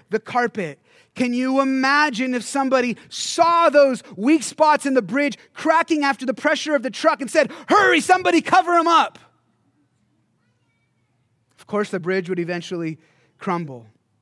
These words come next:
You also wouldn't blame the truck for exposing the cracks. You might even be thankful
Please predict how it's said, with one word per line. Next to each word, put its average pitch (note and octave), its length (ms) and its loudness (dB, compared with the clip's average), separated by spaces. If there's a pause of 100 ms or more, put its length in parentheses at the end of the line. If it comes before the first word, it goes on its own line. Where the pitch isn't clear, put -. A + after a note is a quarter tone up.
(800)
You C4+ 160 0
also F4 340 2
wouldn't C#4+ 300 0
blame C4+ 540 0 (120)
the A#3 160 0
truck D4 540 0 (2000)
for C#4 180 0
exposing B3+ 880 -2 (460)
the B3+ 100 -2
cracks. C#4+ 480 0
You A3+ 80 -4
might B3+ 260 0
even G#3+ 300 -4
be G#3 140 -8
thankful D#3+ 680 -8